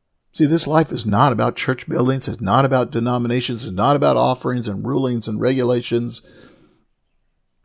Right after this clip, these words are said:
But it's about a life-changing encounter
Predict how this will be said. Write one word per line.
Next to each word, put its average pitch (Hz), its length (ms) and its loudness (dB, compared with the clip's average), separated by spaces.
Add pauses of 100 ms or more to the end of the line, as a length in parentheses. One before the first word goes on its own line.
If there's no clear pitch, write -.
(280)
But 120 100 -8
it's - 120 -8
about 120 340 -4
a 107 60 -2
life-changing 120 1080 -2
encounter 107 580 -6